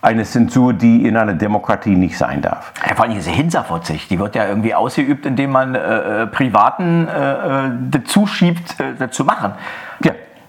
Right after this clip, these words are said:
Speaker 1: Ja.
Speaker 2: Um nicht sagen zu müssen, äh, zu können, dass es der Staat wäre, obwohl der Staat das veranlasst, dass es gemacht wird.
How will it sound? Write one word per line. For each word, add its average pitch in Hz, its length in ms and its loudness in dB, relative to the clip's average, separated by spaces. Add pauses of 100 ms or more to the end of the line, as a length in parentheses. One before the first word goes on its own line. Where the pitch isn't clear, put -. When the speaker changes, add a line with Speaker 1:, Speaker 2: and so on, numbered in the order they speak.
(120)
Speaker 1:
Ja. - 80 2
Speaker 2:
Um 143 320 2
nicht 147 180 2
sagen 156 340 4
zu 165 140 -2
müssen, 165 400 0
äh, 147 160 -2
zu 156 140 -2
können, 160 340 -2
dass 143 160 -2
es 160 80 -10
der 143 80 -2
Staat 214 280 2
wäre, 101 360 -2
obwohl 123 220 0
der 120 100 0
Staat 127 260 4
das 131 80 -8
veranlasst, 147 560 0
dass 101 140 0
es 101 80 -6
gemacht - 380 -4
wird. 80 260 -6